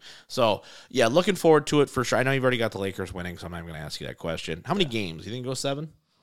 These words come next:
Speaker 2: Um,
Speaker 1: I kinda hope it goes seven.
Speaker 2: So, so I look at the series kinda the same way as the first two, where
Speaker 1: Yeah.
Speaker 2: I think it's gonna go six
Speaker 1: Yeah.
Speaker 2: if the Lakers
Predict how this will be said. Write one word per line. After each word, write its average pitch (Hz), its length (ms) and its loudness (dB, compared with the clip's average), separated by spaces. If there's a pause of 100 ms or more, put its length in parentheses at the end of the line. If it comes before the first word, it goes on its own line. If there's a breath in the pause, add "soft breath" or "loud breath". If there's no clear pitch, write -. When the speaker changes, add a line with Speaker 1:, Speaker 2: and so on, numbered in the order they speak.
(1000)
Speaker 2:
Um, 123 600 2
Speaker 1:
I 170 100 6
kinda 202 160 6
hope 110 200 0
it 87 40 -6
goes 78 160 -10
seven. 69 180 -8
Speaker 2:
So, 156 360 2
so 139 720 0 (200)
I 143 160 2
look 160 220 0
at 147 80 -8
the 143 80 -6
series 127 380 -4
kinda 123 200 -4
the 110 80 -10
same 113 260 -6
way 110 140 -6
as 107 100 -12
the 110 120 -20
first - 360 -12
two, 139 200 -10
where 117 160 -4
Speaker 1:
Yeah. 76 100 -2 (380 loud breath)
Speaker 2:
I 131 160 0
think 147 260 -6
it's - 140 -10
gonna 131 180 -8
go 113 140 -8
six - 760 -6 (140)
Speaker 1:
Yeah. 82 180 -10 (1120)
Speaker 2:
if 123 160 -8
the 123 120 -2
Lakers 117 560 -2